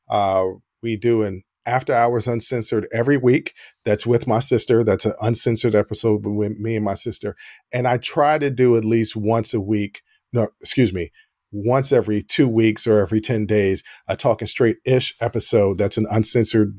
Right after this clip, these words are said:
version of, of my show where it's just me. And I really love doing the interviews. I really love talking to people. I,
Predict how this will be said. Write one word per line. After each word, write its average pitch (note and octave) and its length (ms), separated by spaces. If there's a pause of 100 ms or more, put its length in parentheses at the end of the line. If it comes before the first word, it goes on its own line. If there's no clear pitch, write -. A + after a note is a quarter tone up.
version G2+ 580 (360)
of, F#2+ 680
of G#2+ 100
my G#2+ 360
show G#2+ 280
where G2+ 180
it's - 100
just A2 280
me. G2+ 280 (1120)
And B2 420 (540)
I D#3 80
really F3 260
love D3 300
doing B2+ 240
the A#2 120
interviews. D#3 640 (100)
I G#2 40
really A#2 220
love A#2 340
talking B2 320
to A#2+ 60
people. C3 440 (600)
I, C3 80